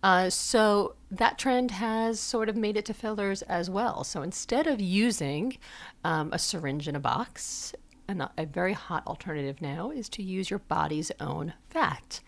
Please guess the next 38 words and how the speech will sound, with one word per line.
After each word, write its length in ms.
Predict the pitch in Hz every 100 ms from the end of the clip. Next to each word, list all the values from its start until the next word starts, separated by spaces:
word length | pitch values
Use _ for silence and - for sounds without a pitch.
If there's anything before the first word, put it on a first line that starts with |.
| - - - -
This 220 | 294 - -
is 60 |
a 60 | -
concept 420 | 190 170 - 160
that's 160 | 156 -
been 180 | 175
around 340 | 156 147 147 147
for 140 | -
a 80 | 139
while, 440 | 151 175 202 151 147
but 160 | 156
technology 720 | - 160 190 196 202 - 151
has 240 | 147 147 -
kind 240 | 156 147
of 180 | 147 -
come 300 | - 185 170
and 160 | 151
made 180 | 151 143
that 220 | 147 139 -
easier. 500 | 170 156 139 - - - - - -
One 220 | 165 165
of 40 | 156
the 60 |
ways 340 | 147 147 202 220
is 220 | 160 147
with 140 | 151 -
Alma's 380 | 160 160 151 156
Beauty 320 | - 175 165
Fill. 400 | - - - 127 - -
Basically, 460 | 165 - - 170
we're 140 | 151 147
using 460 | 156 165 156 147
a 100 | -
laser 680 | 156 156 165 220 147 127 226 - - - -
to 80 | 180
help 280 | 131 185 190
harvest 560 | - 185 160 160 147 - -
fat 640 | - 160 135 180 - -